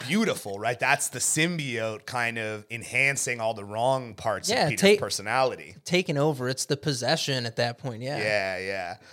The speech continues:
Speaker 1: And so, yeah, we see it fight. Uh, I mean, he easily destroys, he takes out at one point a whole group of dudes in one attack,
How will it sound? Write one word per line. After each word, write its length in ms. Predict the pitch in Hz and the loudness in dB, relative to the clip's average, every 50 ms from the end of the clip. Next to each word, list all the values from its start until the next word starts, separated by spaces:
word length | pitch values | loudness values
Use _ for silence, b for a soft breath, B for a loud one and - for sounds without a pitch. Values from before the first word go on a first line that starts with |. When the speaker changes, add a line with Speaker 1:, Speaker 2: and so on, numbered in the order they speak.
| B B B B - | B B B B -4
Speaker 1:
And 120 | 139 139 | -2 0
so, 120 | - 175 | 2 4
yeah, 200 | 160 175 196 156 | 6 8 8 6
we 120 | 127 151 160 | 6 2 0
see 260 | - - 180 196 214 | -2 -2 0 0 0
it 100 | 214 - | -2 -2
fight. 540 | - - 147 139 151 170 175 165 - - - b b b b b b - | 0 2 2 4 4 2 0 -4 -6 -8 -8 b b b b b b 0
Uh, 460 | 117 123 120 120 117 113 113 110 - - - _ - | 2 4 4 4 2 2 0 -2 -4 -8 -12 _ -4
I 100 | 120 123 | -2 -2
mean, 140 | 123 131 123 | -2 -4 -6
he 280 | 113 147 180 - - _ _ - | -6 -8 -8 -8 -12 _ _ -20
easily 720 | 165 170 175 185 180 156 131 135 127 120 113 104 98 95 | -12 -6 -4 -2 -2 -2 -2 -4 -6 -6 -6 -8 -8 -8
destroys, 680 | 107 - 117 110 - - - 120 123 127 123 120 - | -10 -8 -6 -6 -6 -6 -6 -6 -4 -4 -2 -4 -4
he 180 | - - 208 | -6 -6 -8
takes 420 | 196 - - 220 233 220 - - - | -6 -4 -2 -2 -2 -2 -4 -4 -2
out 380 | 123 139 160 156 131 117 - | 0 2 2 2 2 0 -2
at 100 | 120 110 | -6 -10
one 220 | 104 120 135 143 147 | -8 -8 -10 -10 -10
point 380 | - 143 131 123 117 107 101 - _ _ _ _ _ _ _ _ _ _ _ _ _ - | -8 -8 -6 -6 -6 -8 -10 -14 _ _ _ _ _ _ _ _ _ _ _ _ _ -2
a 80 | - - | -2 2
whole 240 | - 170 208 226 185 | 6 8 8 8 6
group 320 | 143 147 156 180 175 170 | 4 0 0 0 0 -2
of 80 | 160 131 | -2 -4
dudes 280 | 131 127 123 120 117 | -4 -4 -4 -4 -6
in 220 | 120 113 110 107 123 | -8 -10 -10 -8 -4
one 220 | 143 147 151 131 | -2 0 0 0
attack, 600 | 120 - - 110 117 113 87 - - - - - | -2 -2 0 2 2 2 2 -2 -8 -16 -20 -20